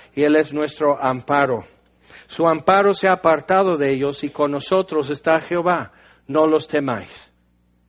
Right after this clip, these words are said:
Entonces ahí les dejo con eso, nomás, pero nomás ve haciendo. Puedes tú hacer tu, hacer tu inventario y decir, "Ok, voy a contar todo lo que soy, todo lo que tengo, pero voy a incluir en mis cuentas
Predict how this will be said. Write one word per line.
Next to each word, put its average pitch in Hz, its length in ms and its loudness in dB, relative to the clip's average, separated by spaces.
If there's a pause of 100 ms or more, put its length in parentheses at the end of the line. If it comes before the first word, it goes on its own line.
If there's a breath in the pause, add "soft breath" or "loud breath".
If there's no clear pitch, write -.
(880 soft breath)
Entonces 180 320 0
ahí 220 100 4
les 226 220 2
dejo 214 320 2
con 185 220 0
eso, 202 240 -4
nomás, 160 280 -2
pero 170 160 0
nomás 202 380 0 (220 loud breath)
ve 196 400 4
haciendo. 196 500 -2 (240 loud breath)
Puedes 233 400 4
tú 233 220 2
hacer 208 400 2
tu, 220 260 -2
hacer 180 320 2
tu 220 160 -2
inventario 190 600 2
y - 20 0
decir, 156 480 -2 (260 loud breath)
"Ok, 220 240 2 (460 loud breath)
voy 226 340 6
a 254 200 2
contar 180 800 2 (180)
todo 254 260 6
lo 269 140 4
que 262 120 0
soy, 208 340 4
todo 190 240 4
lo 185 120 2
que 196 100 -6
tengo, 208 400 0
pero 202 240 4
voy 220 200 4
a 277 60 4
incluir 285 560 4
en 254 140 4
mis 214 200 -2
cuentas 160 680 0